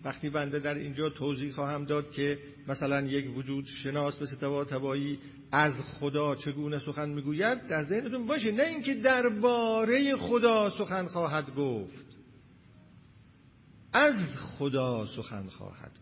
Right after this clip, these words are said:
گفت. و عرض کنم نمونه‌های دیگری که خواهد آمد. این مقدار امروز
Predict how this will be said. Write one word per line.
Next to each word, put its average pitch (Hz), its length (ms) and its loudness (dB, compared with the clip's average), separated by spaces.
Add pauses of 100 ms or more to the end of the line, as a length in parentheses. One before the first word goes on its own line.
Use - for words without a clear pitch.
گفت. - 360 -20 (4000)
و 214 440 4 (1700)
عرض 135 320 -6
کنم 127 460 -2 (120)
نمونه‌های 131 540 -2
دیگری 123 460 -4
که 170 120 -10
خواهد 110 380 -10
آمد. - 220 -12 (100)
این 320 180 -12
مقدار 190 460 -8
امروز 160 420 -6